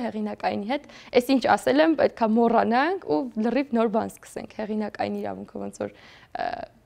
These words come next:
վերջացրեցինք ու անցնում ենք արդյունաբերական սեփականությանը։ Արդյունաբերական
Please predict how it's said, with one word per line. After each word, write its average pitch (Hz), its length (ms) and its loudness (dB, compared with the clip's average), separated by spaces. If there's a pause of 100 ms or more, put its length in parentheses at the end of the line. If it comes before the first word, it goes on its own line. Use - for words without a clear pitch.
վերջացրեցինք 220 880 -6
ու - 80 2
անցնում 226 240 -4
ենք - 200 0
արդյունաբերական 202 800 -6
սեփականությանը։ 208 960 -6 (1600)
Արդյունաբերական 262 920 8